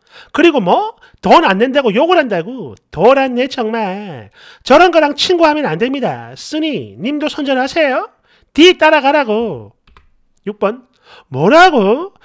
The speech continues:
아이스크림을 칠만 원어치 사왔다고? 미친. 이 정도면 여덟 명 단체로 설빙에 가도 배 터지게 먹겠다, 이씨.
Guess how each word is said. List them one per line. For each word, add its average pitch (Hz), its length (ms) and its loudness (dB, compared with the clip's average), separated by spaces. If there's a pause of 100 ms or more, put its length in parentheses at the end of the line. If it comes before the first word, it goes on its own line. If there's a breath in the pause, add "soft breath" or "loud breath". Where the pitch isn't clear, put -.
(180 loud breath)
아이스크림을 311 800 0
칠만 370 420 2
원어치 320 300 0
사왔다고? 240 760 -2 (220 soft breath)
미친. 240 720 -6 (320 loud breath)
이 202 60 -8
정도면 262 880 2
여덟 311 200 -2
명 285 200 -8
단체로 294 480 -2
설빙에 320 440 -4
가도 254 200 -2
배 269 280 -8
터지게 381 460 0
먹겠다, 247 420 -8
이씨. - 360 -16